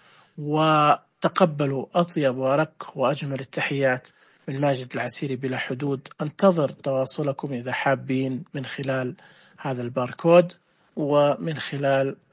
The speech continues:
آه، موقعي الشخصي ماجد العسيري دوت كوم. آه، لأي استفسارات في مجال ذوي الإعاقة، آه، لأي، آه، تطلع عمل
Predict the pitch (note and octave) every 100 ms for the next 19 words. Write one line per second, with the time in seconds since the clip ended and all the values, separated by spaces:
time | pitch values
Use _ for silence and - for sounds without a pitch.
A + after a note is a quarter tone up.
0 | - D3+ C#3+ B2+ A#2+ D3 C#3 - A#2+ B2
1 | - - D3+ - C#3+ C3+ B2+ A#2+ A#2+ -
2 | C#3 B2+ B2 - E3+ E3+ - _ _ _
3 | - B2 C3 C3+ D3 C#3+ D3 C#3+ - -
4 | G3 F#3 D#3+ - D#3+ - D#3 C#3+ C#3 C3+
5 | D3+ C#3 C3 C#3 C3+ C3+ C3 B2+ C3 C#3
6 | C3+ - C#3 - - _ _ - B2+ B2+
7 | B2+ C3+ - E3+ D#3 C#3 - D3+ C#3 -
8 | D3+ D#3+ D#3+ D3 C3 - _ _ _ -
9 | C3 D3+ D3+ C3